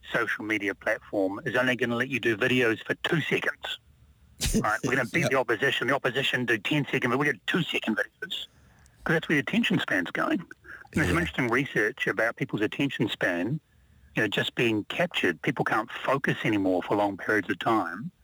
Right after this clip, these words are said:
Speaker 1: because you're getting conditioned to just swiping through screens and just glancing at stuff rather than deeply engaging with topics that matter. And that's really critical, I think, for education.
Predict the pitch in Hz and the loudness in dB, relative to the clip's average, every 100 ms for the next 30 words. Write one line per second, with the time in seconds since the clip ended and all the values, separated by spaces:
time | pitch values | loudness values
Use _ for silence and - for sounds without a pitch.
0 | - - - _ 135 - 127 113 104 - | -20 -20 -20 _ -2 0 2 2 0 -4
1 | - - - - - - 120 117 117 110 | -6 -12 -20 -20 -14 0 2 4 2 2
2 | 113 113 156 - 98 95 113 - 113 110 | 2 2 0 0 0 0 -2 -4 -2 0
3 | - - 127 120 - 107 - 110 - - | 0 0 2 0 -2 -4 0 0 0 0
4 | 120 110 90 117 - - 147 107 120 - | 2 2 2 0 0 0 0 2 0 0
5 | - 113 165 - 101 - - - 143 - | 0 0 0 -2 -4 -4 -8 -2 -2 -2
6 | - - - - - _ 120 120 113 104 | -8 -10 -20 -20 -20 _ 0 2 0 -4
7 | 104 95 139 - 107 101 98 104 107 104 | -8 -4 -4 -2 -2 0 0 2 2 2
8 | - 98 90 - 123 - - - 135 127 | -2 -4 -4 -4 -4 -4 -6 -2 0 0
9 | 120 - - _ - 117 143 175 - 104 | 0 -6 -14 _ -4 2 2 0 -4 -2
10 | 95 - 104 117 101 117 113 123 110 98 | -2 -2 0 0 0 0 0 -2 -2 -2
11 | 139 156 151 | -2 -2 -8